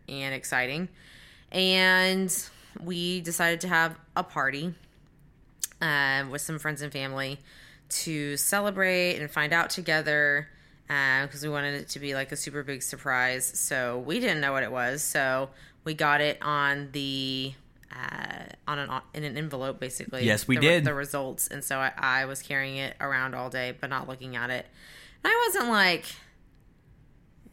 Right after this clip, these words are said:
Speaker 1: about to rip 'em up with the envelope. Like, I was okay. Um, I was excited, but I wasn't, like,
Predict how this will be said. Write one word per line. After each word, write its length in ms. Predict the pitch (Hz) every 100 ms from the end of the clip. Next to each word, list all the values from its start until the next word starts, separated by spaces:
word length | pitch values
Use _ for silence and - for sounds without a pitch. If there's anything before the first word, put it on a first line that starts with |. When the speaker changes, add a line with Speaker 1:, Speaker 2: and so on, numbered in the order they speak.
| - - - - - -
Speaker 1:
about 280 | 165 170 160
to 100 | -
rip 160 | 156 147
'em 60 | 143
up 100 | 143
with 80 |
the 80 | 135
envelope. 420 | 131 131 104 104
Like, 140 | 135 139
I 140 | 175
was 120 | 180 175
okay. 400 | 160 143 127 - - _
Um, 520 | 139 139 135 127 139 -
I 100 | 143
was 140 | 147 147
excited, 560 | - 202 196 196 185 -
but 360 | 143 135 127
I 100 | -
wasn't, 280 | 135 143 131
like, 140 | 131